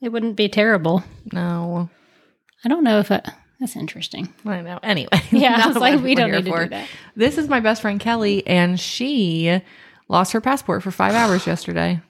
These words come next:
Speaker 1: It was the worst. Okay, so
Speaker 2: Seven hours?
Speaker 1: too long.
Speaker 2: Too lo-, yeah, enough to make you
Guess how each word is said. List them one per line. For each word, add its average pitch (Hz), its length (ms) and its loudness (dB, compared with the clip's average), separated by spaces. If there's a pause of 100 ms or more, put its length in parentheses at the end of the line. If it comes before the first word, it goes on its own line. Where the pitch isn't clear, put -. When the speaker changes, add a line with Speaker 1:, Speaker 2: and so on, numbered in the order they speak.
(540)
Speaker 1:
It 240 40 -8
was 208 180 -4
the 202 140 0 (120)
worst. 202 400 0 (100)
Okay, 202 220 -4
so 180 80 2
Speaker 2:
Seven 180 200 2
hours? 233 520 -4 (440)
Speaker 1:
too 254 200 2
long. 196 440 2 (120)
Speaker 2:
Too 180 240 -2
lo-, 147 160 -6
yeah, 156 460 2 (100)
enough 160 320 0
to 170 100 0
make 160 240 0
you 147 480 -2